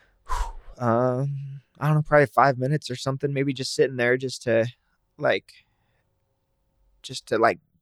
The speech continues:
be able to ride the bike out to the middle. They're like, "Do you wanna walk?" I'm like, "No, the bike's easier. Like, I just do one pedal and I can go a super long way." Um, so, uh, I told him, I was like, "Keep people off the bridge. I don't wanna talk to anybody." Um,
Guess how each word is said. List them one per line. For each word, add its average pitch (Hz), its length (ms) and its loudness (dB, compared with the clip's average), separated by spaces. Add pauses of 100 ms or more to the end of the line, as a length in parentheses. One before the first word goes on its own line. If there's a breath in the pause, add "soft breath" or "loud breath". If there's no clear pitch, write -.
be 131 160 4
able 127 200 4
to 113 120 2
ride 120 200 6
the 107 60 -4
bike 117 260 2
out - 140 -8
to - 80 -20
the 98 80 -12
middle. 95 360 -2
They're 120 160 0
like, 123 140 0
"Do 127 60 -6
you 139 60 6
wanna 135 140 6
walk?" 143 240 4
I'm 139 100 -4
like, 113 120 -6
"No, 123 260 -10
the 101 60 -8
bike's 127 280 -4
easier. 131 320 2
Like, 117 260 0 (180)
I 117 80 -18
just 131 200 -12
do 135 120 6
one 123 200 4
pedal 135 360 6
and 107 80 2
I 113 60 -4
can 113 220 -12
go 117 340 4
a 104 60 -10
super 127 420 -2
long 107 200 0
way." 123 260 2 (1400 soft breath)
Um, 110 460 2 (480)
so, 107 300 -4
uh, 104 300 -2 (1040)
I 110 80 -2
told 120 160 -4
him, 120 40 -4
I - 20 -4
was 120 80 -6
like, - 80 -20
"Keep 170 220 -6
people 185 240 -2
off 165 140 2
the 135 60 -8
bridge. 147 260 6
I 139 80 4
don't 131 100 -2
wanna 131 140 -2
talk 135 160 -4
to 135 100 -8
anybody." 123 380 -2 (540 loud breath)
Um, 104 500 -2